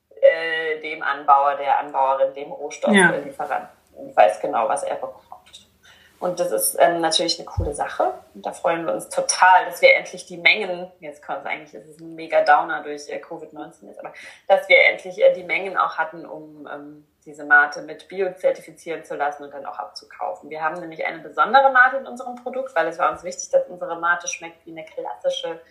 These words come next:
Speaker 1: Piep-Mate. <laughs> Äh,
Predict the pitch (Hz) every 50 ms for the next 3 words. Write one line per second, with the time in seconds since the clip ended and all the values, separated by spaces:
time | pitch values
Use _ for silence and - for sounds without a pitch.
0 | _ _ _ _ - 392 392 403 392 403 - - - 294 320 330 - - - 262
1 | 247 226 - 311 294 - 294 269 - - 254 - - - - - - 453 - -
2 | _ - - - - - - - - - - - 403 508 - - - - 440 427
3 | 415 415 392 370 349 - - 247 240 240 233 226 226